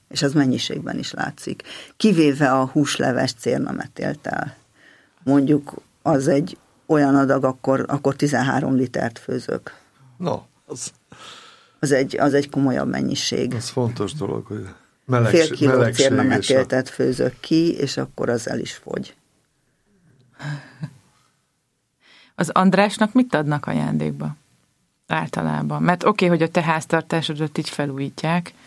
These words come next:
Speaker 1: Neki mit adnak ajándékba? Hát ez egy, ez egy
Speaker 2: Biztos
Speaker 1: jó
Speaker 2: ők
Speaker 1: kérdés.
Speaker 2: is bajban vannak ezzel.
Speaker 1: Na, n-, nagy bajban vannak ezzel, igen.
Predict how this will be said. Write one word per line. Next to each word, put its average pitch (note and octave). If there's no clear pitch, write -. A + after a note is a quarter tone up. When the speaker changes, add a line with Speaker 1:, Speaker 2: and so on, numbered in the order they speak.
Speaker 1:
Neki -
mit D3+
adnak D3
ajándékba? C#3+
Hát D#3+
ez D3+
egy, D#3
ez D#3+
egy D#3+
Speaker 2:
Biztos D#3
Speaker 1:
jó A#2+
Speaker 2:
ők G#2+
Speaker 1:
kérdés. C#3
Speaker 2:
is G2
bajban G#2
vannak G#2
ezzel. D3
Speaker 1:
Na, D3+
n-, D#3
nagy D#3
bajban B2
vannak B2+
ezzel, D3
igen. C3+